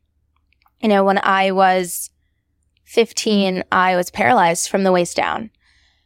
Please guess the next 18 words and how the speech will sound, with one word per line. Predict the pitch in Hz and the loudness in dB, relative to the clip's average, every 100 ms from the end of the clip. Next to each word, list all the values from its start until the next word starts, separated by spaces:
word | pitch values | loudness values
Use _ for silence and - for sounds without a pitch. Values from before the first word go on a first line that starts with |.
| _ | _
And | 220 220 214 208 208 - - _ _ _ _ _ _ _ _ _ | 2 4 4 2 -2 -8 -16 _ _ _ _ _ _ _ _ _
at | 220 | -2
fifteen, | - 226 - 233 220 226 240 - _ _ _ _ _ _ _ _ - | 0 -2 -2 -2 2 2 0 -2 _ _ _ _ _ _ _ _ -20
going | 196 214 214 214 | 0 2 4 2
through | 208 | 2
that, | 185 175 175 - - _ _ _ _ _ - | 2 0 -2 -6 -16 _ _ _ _ _ -8
if | 196 - | -6 -2
you | 226 | -2
told | - 202 | 0 0
me | 202 196 | 2 0
that | 190 185 - _ _ _ _ | 2 0 -2 _ _ _ _
I'd | - 214 | -4 -2
be | 226 | -4
sitting | - 214 208 | -2 -2 -2
here | 196 190 185 180 202 202 _ | 0 2 2 2 0 -6 _
with | - 202 214 | -6 -4 -4
you | 190 190 190 185 180 | -2 0 2 4 4
and | 190 185 - | 2 -2 -8